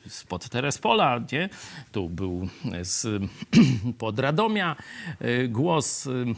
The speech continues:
także z różnych krańców Polski, ale zobaczcie,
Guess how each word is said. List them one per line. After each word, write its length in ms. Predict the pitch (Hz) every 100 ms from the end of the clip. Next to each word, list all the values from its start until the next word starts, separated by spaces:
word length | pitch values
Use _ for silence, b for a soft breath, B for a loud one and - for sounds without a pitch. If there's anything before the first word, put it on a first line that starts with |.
| B 120 120
także 500 | 110 110 104 120 107
z 80 | 110
różnych 420 | 233 175 165 -
krańców 440 | 160 175 - 131
Polski, 520 | - 151 143 - 139
ale 200 | - 123
zobaczcie, 560 | 131 123 113 - 131